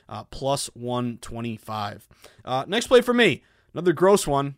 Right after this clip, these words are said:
but I'm gonna play it. I took the Cubs yesterday, and they got rolled against Baltimore. I'm taking Baltimore today.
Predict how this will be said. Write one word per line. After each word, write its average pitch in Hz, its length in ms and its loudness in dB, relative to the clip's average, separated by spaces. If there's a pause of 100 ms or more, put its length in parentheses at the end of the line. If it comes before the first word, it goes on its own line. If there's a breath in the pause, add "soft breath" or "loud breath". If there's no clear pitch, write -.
but - 100 -10
I'm 135 40 -8
gonna 131 100 -6
play 185 280 2
it. 147 160 -2
I 123 80 -12
took 185 200 -8
the 147 60 -14
Cubs 175 240 -2
yesterday, 143 460 0
and 131 80 -2
they 123 80 -4
got 135 180 -2
rolled 165 300 4
against 135 260 -6
Baltimore. 135 580 0 (360 soft breath)
I'm 147 60 -14
taking 208 240 -2
Baltimore 156 500 2
today. 120 380 -6